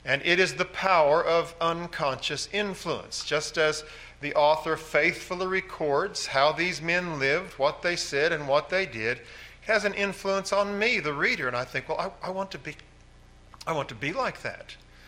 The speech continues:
And, <clears throat> but one of the things that I read in, uh, accounts of men like C H Spurgeon, great preachers like, uh, George Whitefield, uh, preachers even like Martin Lloyd-Jones, people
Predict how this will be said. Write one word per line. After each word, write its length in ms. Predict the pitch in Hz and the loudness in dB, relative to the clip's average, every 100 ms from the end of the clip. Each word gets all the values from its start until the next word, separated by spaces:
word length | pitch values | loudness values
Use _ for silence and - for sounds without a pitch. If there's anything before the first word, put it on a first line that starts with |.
| - - - - - - | -20 -20 -20 -20 -20 0
And, 280 | 131 135 131 | 2 2 -2
<clears throat> 80 | - 233 196 113 - 170 | -2 0 0 -4 -12 -8
but 140 | 135 156 | -6 0
one 140 | 214 | 0
of 60 | 285 | 2
the 60 | |
things 520 | 190 - 147 143 160 135 | -2 0 0 0 -4 0
that 340 | 143 139 139 | 4 4 4
I 120 | 139 | 2
read 420 | 135 147 208 196 160 | 4 4 2 0 -4
in, 420 | 151 139 135 127 - - - - - | -4 -4 -4 -10 -16 -20 -20 -20 -14
uh, 260 | 127 117 117 - - | -12 -10 -12 -14 -8
accounts 680 | 139 - 147 131 170 - - | -8 -4 0 2 0 -4 -6
of 160 | 117 | -8
men 280 | 123 131 135 | -2 -2 0
like 180 | 127 123 | 0 0
C 300 | - 135 127 | -2 -2 -2
H 240 | 117 - | -2 -4
Spurgeon, 580 | - 160 170 170 175 170 | -2 0 0 0 -6 -10
great 240 | 135 123 - | -8 -8 -4
preachers 460 | 135 131 131 113 | -4 -4 -6 -6
like, 340 | 117 110 - - | -4 -4 -6 -8
uh, 140 | 104 | -8
George 300 | 104 117 113 | -6 -8 -6
Whitefield, 680 | - 151 - 156 151 151 147 - - - - - | -4 -4 -2 -4 0 -2 -4 -14 -20 -20 -20 -16
uh, 80 | 107 | -16
preachers 500 | - 143 - 127 - | -8 -8 -6 -8 -10
even 240 | 127 123 | -12 -8
like 240 | 117 113 123 | -6 -6 -6
Martin 400 | 123 120 120 113 | -4 -4 -6 -8
Lloyd-Jones, 680 | 110 107 95 135 147 120 - | -8 -8 -4 -4 -4 -6 -12
people 520 | - 262 311 247 | -8 -6 0 0